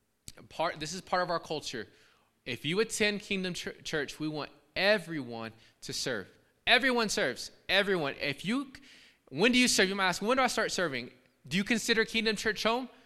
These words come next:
If the answer is yes, you need to serve. There is great benefit in serving. And I'm gonna talk a little bit more about that next week, uh, about serving and servant leadership. You can receive just, I'm telling you, you can receive just as much serving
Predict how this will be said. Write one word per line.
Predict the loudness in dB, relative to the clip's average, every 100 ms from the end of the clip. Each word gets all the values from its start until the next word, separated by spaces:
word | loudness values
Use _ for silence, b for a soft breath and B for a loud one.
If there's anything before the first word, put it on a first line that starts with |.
| b b -12
If | -10
the | -6 -2
answer | -2 -2 -2
is | -2 0
yes, | -2 -2 -8 -14 -10
you | -6
need | -4 -4
to | -6
serve. | -8 -8 -10 -18 b b b b b 0
There | 2
is | 2 0
great | 2 4 4 2 -8 -12 0
benefit | 2 2 -4 -6 -8 -8 -14
in | -10
serving. | -4 -2 0 -2
And | -2
I'm | -2
gonna | -2
talk | 0 0
a | 0
little | -4
bit | -4 -4
more | -4
about | -2 -2 -2
that | -6 -4
next | -6 -6 -8
week, | -10 -10 -18 B B B -10
uh, | -4 -4
about | 0 0 0
serving | -2 0 -2 -4
and | -6
servant | -4 -4 -4 -6
leadership. | -6 -6 -8 -10 -12 b b b -6
You | -4
can | -2 0
receive | 0 -2 -2 -2 -2
just, | -4 2 4 2 -6 -6
I'm | -6
telling | 0 2 2
you, | -2
you | -6
can | -6 -6
receive | -6 -4 -4
just | -2 -2 -2
as | -6 -6
much | -8 -6
serving | -6 -4 -4 -4 -4 -8 -8